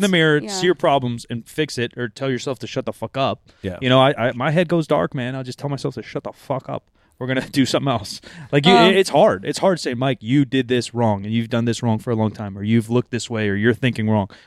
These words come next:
Speaker 2: Like, that's not easy.
Speaker 1: Mm-hmm.
Speaker 2: But if you actually want to change it, change who you are, change how you move, change
Speaker 1: Yeah.
Speaker 2: how you do things, change how you think,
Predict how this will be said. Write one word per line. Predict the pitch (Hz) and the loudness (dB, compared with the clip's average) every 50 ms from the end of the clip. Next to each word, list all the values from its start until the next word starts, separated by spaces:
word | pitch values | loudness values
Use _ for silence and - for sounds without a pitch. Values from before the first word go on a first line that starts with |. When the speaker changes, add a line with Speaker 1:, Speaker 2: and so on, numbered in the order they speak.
| _ - | _ -4
Speaker 2:
Like, | 127 117 | 0 2
that's | 143 147 - | 2 2 4
not | 175 135 110 | 2 2 2
easy. | 143 170 117 104 113 131 _ _ _ _ - | 2 0 0 -4 -10 -12 _ _ _ _ -10
Speaker 1:
Mm-hmm. | 214 208 202 202 120 | -10 -8 -6 0 2
Speaker 2:
But | 123 120 113 113 | 4 4 4 2
if | 123 117 - | 0 -2 -2
you | 123 | -2
actually | 120 120 - - 123 113 | -4 -4 -4 -6 -4 -4
want | 110 110 104 - | -4 -4 -4 -6
to | 107 98 | -10 -10
change | - - 113 127 156 143 98 | -8 -6 -4 -4 -4 -4 -6
it, | 90 95 123 - _ | -8 -10 -12 -14 _
change | - - 117 110 110 - | -12 -8 -6 -6 -6 -2
who | 120 117 | -2 0
you | 113 107 101 101 | 2 2 2 2
are, | 98 98 101 98 | 2 0 -2 -4
change | - 113 107 101 | -6 -8 -8 -4
how | - 113 | 0 0
you | 110 107 104 98 | 2 2 2 0
move, | 95 95 95 98 101 104 - | 0 0 -2 -2 -4 -6 -10
change | - - 82 - | -10 -10 -8 -6
Speaker 1:
Yeah. | - | -4
Speaker 2:
how | 113 | -2
you | 107 104 | -2 0
do | 92 101 98 98 | 0 0 -2 -2
things, | - 107 107 110 104 - | -2 -4 -6 -6 -6 -8
change | - 117 113 110 - | -6 -6 -6 -6 -4
how | - 123 | -2 -2
you | 113 107 98 92 | -2 -2 -2 -2
think, | - - 131 113 101 - | -2 -2 0 0 -2 -4